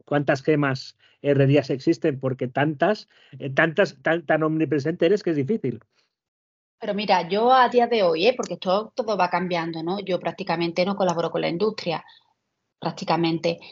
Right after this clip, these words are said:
Speaker 2: Del Colegio Farmacéutico, durante doce años he estado en el Colegio Farmacéutico de Sevilla, ocho años he sido la vocal autonómica de Dermofarmacia.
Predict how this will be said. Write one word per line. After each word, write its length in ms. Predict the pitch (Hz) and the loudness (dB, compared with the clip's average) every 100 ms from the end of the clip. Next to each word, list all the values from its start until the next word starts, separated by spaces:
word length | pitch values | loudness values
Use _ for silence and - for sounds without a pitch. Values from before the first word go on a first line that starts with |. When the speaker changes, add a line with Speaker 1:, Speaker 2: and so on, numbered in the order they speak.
| _ | _
Speaker 2:
Del 120 | 196 | 0
Colegio 360 | 185 180 190 247 | 2 2 4 2
Farmacéutico, 760 | 262 247 240 254 254 277 285 | 2 0 2 2 2 2 4
durante 340 | 254 185 170 170 | 6 4 0 2
doce 280 | 175 185 214 | 0 0 0
años 320 | 202 226 233 233 | 0 0 -2 -2
he 40 | |
estado 300 | 202 196 185 | 0 2 2
en 80 | 196 | 2
el 80 | 196 | 0
Colegio 240 | 190 190 | -2 -4
Farmacéutico 440 | 196 190 196 196 | -8 -6 -4 -2
de 120 | 180 175 | -2 0
Sevilla, 400 | 180 220 233 220 | -2 0 2 0
ocho 180 | 208 | 0
años 280 | 196 196 190 | -2 0 -4
he 20 | |
sido 160 | 196 190 | -2 0
la 80 | 185 | 2
vocal 300 | 185 190 185 | 0 2 2
autonómica 580 | 190 185 190 196 196 185 | 2 -2 0 0 0 0
de 60 | |
Dermofarmacia. 880 | 180 175 185 190 185 202 202 214 208 | 0 -2 -4 -2 0 0 0 -2 -2